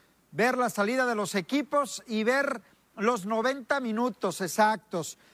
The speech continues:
Aquí vemos el resumen primero antes de meternos con el partido. Muy, pero muy superior al equipo mexicano. Dieciséis remates por nueve del conjunto sudafricano. Al arco seis por dos. La posesión sí tuvo mayor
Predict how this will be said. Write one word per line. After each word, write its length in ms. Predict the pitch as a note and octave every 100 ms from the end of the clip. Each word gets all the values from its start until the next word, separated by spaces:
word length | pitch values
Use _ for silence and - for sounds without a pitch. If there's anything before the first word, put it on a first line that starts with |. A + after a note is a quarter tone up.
| -
Aquí 220 | F#3+ A3
vemos 220 | C#4 C#4 C4+
el 100 | A#3
resumen 420 | F#3+ B3+ C4+ A#3
primero 460 | G#3 G#3+ A#3 C#4+
antes 220 | D4+ A3+ A#3
de 180 | G#3
meternos 360 | G3+ F#3 A#3 B3
con 140 | A3
el 100 | F#3+
partido. 520 | E3+ F3 E3 C4+ D4 - _ _
Muy, 300 | G3 D4+ D4
pero 240 | F#3+ G#3+ F#3+
muy 160 | A#3+
superior 460 | A#3+ A#3+ G3 G3+ A#3
al 100 | G#3
equipo 320 | D#3+ G#3+ A#3
mexicano. 640 | G#3 E3 E3+ A3+ B3+ D4+ - - _
Dieciséis 560 | D3 G3+ G3 F3+ B3 B3
remates 640 | G#3 G#3 G3 A#3+ - B3 -
por 340 | G3 F3+ E3+
nueve 520 | F#3+ A#3 A#3+ G#3+ D#3 - - -
del 200 | G3+ G3
conjunto 520 | G3 E3+ A3+ A#3 A#3+
sudafricano. 800 | G#3+ G#3 F3+ F3+ D#3+ A#3+ C#4+ C#4
Al 100 | G#3+
arco 320 | A#3+ - G#3+
seis 380 | - A#3 A3+ -
por 260 | G#3 F#3
dos. 320 | F3 C#4 C#4+ - - - G3
La 160 | A#3
posesión 640 | - A#3+ G3 G#3+ B3+ D#4+ C4
sí 120 | C#4
tuvo 260 | C#4 C#4
mayor 580 | C4 G3+ A3+ B3+ A#3+ E3